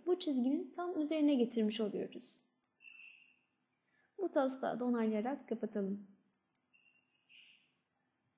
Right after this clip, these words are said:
Görüntü temizliğini sağlamak için düzlem bin üzerine bir kez tıklayarak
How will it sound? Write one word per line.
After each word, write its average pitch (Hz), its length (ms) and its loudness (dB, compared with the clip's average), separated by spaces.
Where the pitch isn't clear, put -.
Görüntü 330 380 6
temizliğini 339 440 4
sağlamak 311 520 2
için 254 440 2
düzlem 330 360 2
bin 359 100 4
üzerine 320 340 2
bir 359 140 4
kez 262 260 2
tıklayarak 247 600 2